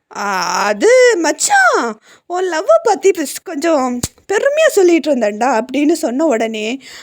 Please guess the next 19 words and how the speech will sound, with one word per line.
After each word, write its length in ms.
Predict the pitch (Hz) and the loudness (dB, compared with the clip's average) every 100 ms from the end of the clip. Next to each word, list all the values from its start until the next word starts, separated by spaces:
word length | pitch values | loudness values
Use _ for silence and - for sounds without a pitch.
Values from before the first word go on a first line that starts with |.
| - 226 | -16 -10
அர்ஜுனோட 640 | 247 392 440 381 311 240 240 | -6 2 2 4 0 -2 -2
ஃபே-, 260 | 294 214 214 | -4 -4 -4
ஃபேஸ் 300 | 277 427 - | 0 0 0
ரியாக்ஷனை 540 | 330 262 - - 349 | 0 0 -2 -2 -2
பார்த்து 640 | 254 240 202 - 415 349 - - - - | -2 -2 -4 2 4 4 0 -14 -12 -2
கௌரி 360 | 349 554 719 339 | 2 2 2 0
சிரிச்சா. 440 | - 220 233 - 202 - _ _ _ _ | -2 -4 -4 -2 -4 -4 _ _ _ _
மறுபுறம் 720 | 247 214 247 220 185 185 311 - _ _ _ _ | -2 2 2 0 -2 -2 -4 -6 _ _ _ _
லக்ஷ்மி 640 | - 233 - 523 539 302 214 | -10 -8 -6 -2 2 2 0
மயக்கம் 500 | 220 226 330 415 320 | -2 -2 0 0 2
தெளிஞ்சு 440 | 214 214 240 320 | 0 0 0 2
எழுந்து 360 | 254 247 311 - | 2 2 0 -2
பார்த்தாங்க. 600 | 226 208 220 208 220 208 - _ _ _ | -4 -4 -6 -6 -4 -6 -8 _ _ _
அவங்க 300 | - 240 247 | -12 -6 -6
சுத்தி 500 | 240 311 - - 302 | -6 -6 -8 -2 2
நிறைய 440 | 294 233 240 392 427 | 2 2 4 4 4
பேர் 300 | 254 254 269 | 2 0 0
நின்னுட்டு 460 | 226 226 330 277 | -2 0 0 0
இருந்தாங்க. 440 | 226 226 202 202 | -4 -4 -4 -2